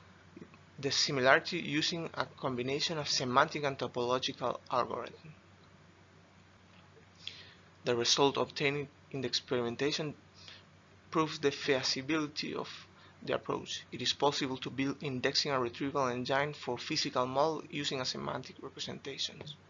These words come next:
One of the main limitations in the research lies in the size of the repository,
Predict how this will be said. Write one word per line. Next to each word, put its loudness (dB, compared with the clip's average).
One 4
of 0
the 2
main 4
limitations 2
in -2
the 6
research 4
lies 10
in -2
the 0
size 6
of -2
the 4
repository, -8